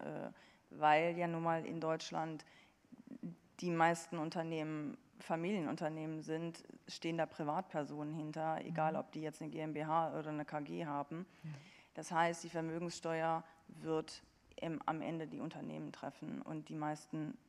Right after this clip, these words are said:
Speaker 1: werden die nicht bezahlen können. Also da haben wir also keine Substanzsteuern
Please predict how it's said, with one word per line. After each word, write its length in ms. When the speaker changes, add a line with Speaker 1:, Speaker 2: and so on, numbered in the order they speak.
Speaker 1:
werden 280
die 80
nicht 200
bezahlen 420
können. 500
Also 160
da 300
haben 240
wir 240
also 180
keine 260
Substanzsteuern 840